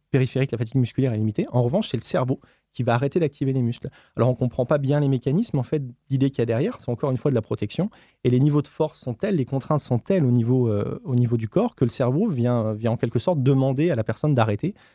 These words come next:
d'arrêter et de, de, de pousser aussi fort que ça pourrait être dommageable pour, euh, pour les muscles, pour les articulations.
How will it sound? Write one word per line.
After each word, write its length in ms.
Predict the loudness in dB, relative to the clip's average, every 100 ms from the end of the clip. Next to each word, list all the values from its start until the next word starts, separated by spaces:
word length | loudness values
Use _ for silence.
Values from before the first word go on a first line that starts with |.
| _
d'arrêter 520 | 2 2 2 0 0 0
et 40 |
de, 140 | -2
de, 240 | -6 -8 -4
de 100 | -4
pousser 300 | -2 0 0
aussi 200 | 0 -4
fort 300 | -2 -2 -4
que 60 |
ça 160 | _ -8
pourrait 220 | -4 0
être 80 | 2
dommageable 540 | 2 0 0 0 0
pour, 320 | -4 -6 -6 -6
euh, 40 |
pour 180 | -4 -4
les 80 | -2
muscles, 240 | -2 -2
pour 80 | -6
les 100 | -6
articulations. 520 | -6 -8 -8 -8 -8